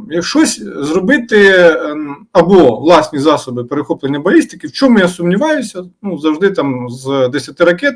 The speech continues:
декілька ти точно не перехопиш, якщо навіть у тебе є Петріоти. І, е, з-,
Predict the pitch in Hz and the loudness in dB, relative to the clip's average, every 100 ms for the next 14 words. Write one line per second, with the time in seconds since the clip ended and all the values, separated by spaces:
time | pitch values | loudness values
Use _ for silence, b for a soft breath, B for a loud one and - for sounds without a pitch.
0 | - 160 180 - 143 131 160 156 139 127 | -4 -4 -4 -4 -8 -4 -2 -2 -4 -4
1 | 123 131 139 185 160 - _ B B - | -2 -4 -4 -6 -8 -12 _ B B -8
2 | 135 - 175 156 143 135 151 135 127 131 | -4 0 2 2 0 -4 -4 -2 -2 0
3 | 110 - 101 - _ B B B B B | -2 -4 -14 -18 _ B B B B B
4 | B B B B - 220 240 233 214 196 | B B B B 0 4 6 8 6 4
5 | - 190 196 190 190 185 185 185 233 208 | 4 4 6 6 6 6 6 2 0 -2